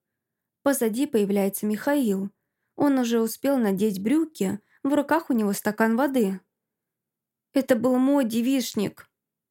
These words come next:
шепчу, мотая головой. «Как вы не понимаете, я скоро замуж выхожу!» «Сочувствую твоему жениху!» Александр, которого я только что шлепнула по щеке,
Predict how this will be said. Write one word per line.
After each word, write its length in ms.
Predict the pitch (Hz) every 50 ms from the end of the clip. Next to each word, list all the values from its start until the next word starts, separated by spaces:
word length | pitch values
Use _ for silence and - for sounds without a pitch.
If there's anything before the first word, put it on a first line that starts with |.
| _ _ _
шепчу, 580 | - - - - 208 202 202 - - - 214
мотая 420 | 240 233 202 190 - 196 190 190 185
головой. 640 | - 196 202 220 226 240 233 208 196 196 196 - _ _ _ _ _ _ _ _ _ _ _ _ _
«Как 280 | - - 311 302 302 -
вы 80 | 247 262
не 100 | 254 254
понимаете, 720 | 233 - 285 285 311 311 311 320 302 262 247 - - 247
я 120 | 247 262
скоро 300 | 254 - - 311 311 330
замуж 440 | 311 302 339 330 320 285 262 247 -
выхожу!» 720 | 233 247 240 - 262 269 247 - 233 226 208 202 190 - - _ _ _ _ _ _ _ _ _ _ _ _ _ _ _ _ _ _ _ _ _ _
«Сочувствую 800 | - - - 254 220 214 - - 285 359 370 - 339 254 254 -
твоему 340 | - 208 226 226 226 226
жениху!» 640 | 226 226 254 277 302 330 330 - - 196 190 190 208 - _ _ _ _ _ _ _ _ _ _
Александр, 680 | - 269 254 233 226 - - - 226 254 269 233 214 202
которого 400 | 208 - 208 214 233 233 233 220
я 200 | 220 202 214 208
только 340 | 214 - 240 247 233 - 214
что 180 | - - 196
шлепнула 540 | 202 - - - 233 247 - - 208 190 185
по 120 | 185 - 208
щеке, 560 | - - - 196 - - - 240 285 311